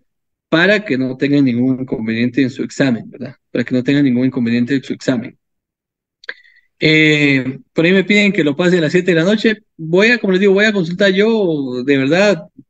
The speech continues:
con la mejor disposición de apoyarlos. Como digo, en, en semestres anteriores, en años anteriores, me han dejado pasarlo a las ocho de la noche. Espero que, que sea así también en esta, ¿verdad? Espero que sea así también en esta. Por ahí les van a volver a compartir el link de asistencia también. Oye, no tengan pena. Bien,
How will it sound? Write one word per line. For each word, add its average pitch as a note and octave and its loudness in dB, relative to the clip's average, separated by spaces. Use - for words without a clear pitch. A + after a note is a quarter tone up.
con C#3+ -4
la C#3 0
mejor B2+ 0
disposición D#3+ 0
de F#3 0
apoyarlos. G3 -2
Como E3 0
digo, F#3+ 4
en, D#3+ 0
en C#3+ 0
semestres F#3+ 0
anteriores, F3+ 0
en A3 -2
años F#3 0
anteriores, F3+ 0
me F#3 -2
han F3+ -4
dejado E3+ 0
pasarlo D#3+ -2
a D#3+ 0
las C#3+ -2
ocho E3 0
de E3 2
la E3 0
noche. F3+ 0
Espero D#3+ -2
que, A#2+ -12
que D3 0
sea D#3 2
así D3 -2
también D#3+ 0
en F3+ 2
esta, A#2+ -6
¿verdad? A#2+ -10
Espero D3+ -6
que D3+ -6
sea D3 -2
así C#3 -4
también C#3+ 0
en D3+ 0
esta. C#3+ -8
Por - -2
ahí F3 2
les G#3+ 0
van G3+ 0
a G#3 -2
volver F3+ 0
a G3 0
compartir F3 -2
el F3+ 0
link F3+ 0
de F#3 0
asistencia D#3+ 0
también. B2 -2
Oye, F3+ -2
no F#3 -2
tengan E3+ -4
pena. C#3 -4
Bien, F3+ -2